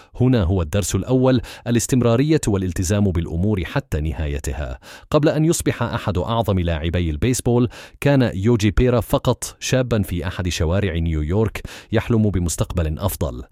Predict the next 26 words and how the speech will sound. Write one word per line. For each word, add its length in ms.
ومع 340
ذلك 520
لم 180
يكن 220
طريقه 440
سهلا. 400
واجه 380
الكثير 440
من 120
التحديات 640
والعقبات، 640
ولكن 500
ما 140
الذي 320
ساعده 580
على 160
الاستمرار 600
في 80
التحديات 640
الكبيرة؟ 480
الإصرار، 520
الرغبة 380
القوية 460
في 100
النجاح 160
والتفوق. 720